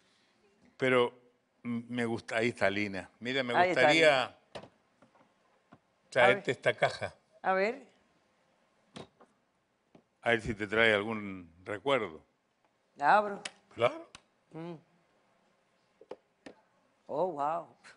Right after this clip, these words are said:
Speaker 2: Esto es el baúl de los recuerdos. Mira esto. Esta era la, esta era la gorrita que usábamos en la escuela elemental.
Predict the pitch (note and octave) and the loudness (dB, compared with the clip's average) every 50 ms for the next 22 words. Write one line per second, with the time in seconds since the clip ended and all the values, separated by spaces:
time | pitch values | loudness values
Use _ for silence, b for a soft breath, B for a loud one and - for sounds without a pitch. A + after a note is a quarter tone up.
0 | _ _ _ _ _ _ _ _ _ _ _ _ _ _ _ _ _ _ _ - | _ _ _ _ _ _ _ _ _ _ _ _ _ _ _ _ _ _ _ -6
1 | E3+ F3 E3+ G#3 A3 A#3 B3+ C#4+ C#4 C#4 C#4 B3+ B3+ C#4 D4+ D4+ D#4 D4+ C#4+ C4+ | -6 -6 -2 -2 0 0 0 2 4 6 6 6 6 4 -2 2 2 4 4 6
2 | A#3 G3+ G#3+ A3+ G#3+ - A3 C#4 E4+ F#4+ G#4 G4 E4 E4 C#4+ A3+ F3+ D3 - - | 4 4 2 0 0 4 8 10 10 10 10 6 4 4 4 4 4 0 -6 -12
3 | - - - - - - - - - - - - - - - - - - - - | -16 -16 -18 -20 -20 -20 -20 -20 -18 -16 -16 -16 -14 -14 -12 -10 -10 -10 -10 -10
4 | - - - A3 C#4 E4 F4+ F#4 F#4+ G4 G4+ F#4+ - - E4 D4+ D4 - - D4 | -8 -4 0 4 8 10 10 10 10 10 8 6 6 6 6 6 6 6 6 6
5 | E4+ F#4 - G4+ G4 G4+ G4+ G4+ G4+ F#4+ F#4 - D#4+ D#4+ E4+ - F#4+ G4 G4 F#4+ | 6 6 6 4 6 8 8 8 8 8 4 6 4 4 4 6 4 6 8 8
6 | F#4 F4+ F4 E4 D#4+ D#4 E4+ F4 D4+ F#4 F4 D4 E4 C4+ - D#4+ D#4+ E4 E4+ E4+ | 8 10 10 10 8 8 6 4 6 6 6 6 4 4 6 8 8 8 6 4
7 | E4+ D#4+ D4+ D4+ D4 D4 C4+ - - A#3+ D4 D#4 D#4+ E4+ E4 D#4 D4+ C#4 C4+ B3+ | 4 2 2 6 6 6 4 4 4 6 8 8 8 8 4 4 2 2 2 0
8 | B3+ A#3+ A3 - C#4 B3 A#3+ A#3 A3 | 2 2 4 8 8 10 10 8 8